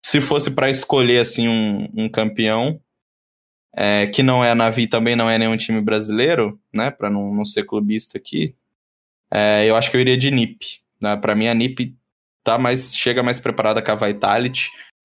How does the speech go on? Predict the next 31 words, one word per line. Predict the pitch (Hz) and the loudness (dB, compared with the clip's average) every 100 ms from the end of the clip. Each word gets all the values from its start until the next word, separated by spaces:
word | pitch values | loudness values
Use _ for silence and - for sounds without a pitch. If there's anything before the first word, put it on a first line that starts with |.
| - | -2
é, | 101 101 98 | 0 2 2
venceu | 101 110 110 - 117 131 | 0 -2 0 0 0 0
dois | 123 113 113 | 2 0 2
eventos, | 104 104 110 135 131 101 | -2 0 0 0 -2 -4
né, | 101 110 131 101 | -2 2 2 2
R | 101 104 | 0 0
M | 101 101 | 0 0
R | 104 104 104 104 _ _ _ _ _ | 0 0 -2 -4 _ _ _ _ _
da, | 98 101 101 98 98 98 92 | 0 4 4 4 4 2 0
os | - - | -2 -2
dois, | - 156 180 - - _ | 2 2 2 -2 -6 _
justamente | 110 123 123 110 113 113 | -6 -6 -2 0 0 -2
os | |
dois | 110 107 | -2 0
eventos | 110 107 104 | 0 0 0
R | 104 107 | 0 0
M | 101 101 | 2 2
R | 104 | 0
da | 101 | 2
Europa, | 98 98 123 147 143 139 - - - _ - | 2 4 2 2 0 0 -4 -20 -20 _ 0
é, | 104 104 101 98 95 127 _ _ _ _ _ _ _ _ | 2 4 4 2 0 -10 _ _ _ _ _ _ _ _
conseguiu | - 123 - 127 135 | -2 0 0 2 2
mostrar | 127 120 123 117 | 2 2 2 2
também | 117 113 117 117 | 2 2 2 2
na, | 110 107 104 107 - | 0 0 -2 -4 -4
no, | 117 117 110 113 | -2 -2 -2 0
nos | 120 120 | -2 -2
grupos | 120 123 - | -2 -2 0
da | 117 | 0
Blast | 104 110 117 - | 2 2 2 -2
que | - | -6